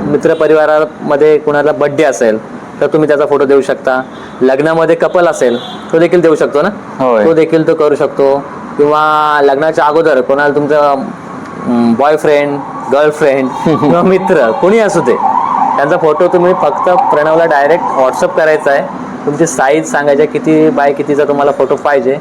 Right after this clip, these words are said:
Speaker 1: त्यानुसार ते चार्जेस त्याच्यावरती डिपेंड आहेत. तर, अ, धन्यवाद, अ, प्रणव, तू चांगली माहिती दिलीस आपल्या
Speaker 2: Thank you.
Speaker 1: प्रेक्षकांना आणि तुला पुढील तुझ्या वाटचालीसाठी आमच्या चॅनलकडून हार्दिक शुभेच्छा.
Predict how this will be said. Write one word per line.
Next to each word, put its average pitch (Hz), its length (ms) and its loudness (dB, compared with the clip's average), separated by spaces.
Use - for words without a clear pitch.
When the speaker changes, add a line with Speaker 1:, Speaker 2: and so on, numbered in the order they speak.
Speaker 1:
त्यानुसार 147 480 0
ते 170 60 2
चार्जेस 139 440 0
त्याच्यावरती 139 360 2
डिपेंड 156 340 0
आहेत. 143 100 2
तर, 151 140 2
अ, 147 280 2
धन्यवाद, 160 500 0
अ, 147 120 2
प्रणव, 143 320 0
तू 143 40 -8
चांगली 135 240 0
माहिती 127 280 -2
दिलीस 135 240 2
आपल्या 135 220 0
Speaker 2:
Thank 135 160 0
you. 139 140 -2
Speaker 1:
प्रेक्षकांना 123 320 0
आणि 123 360 0
तुला 139 220 2
पुढील 147 320 0
तुझ्या 147 140 2
वाटचालीसाठी 135 680 0
आमच्या 131 220 -2
चॅनलकडून 139 540 0
हार्दिक 123 300 -2
शुभेच्छा. 151 480 0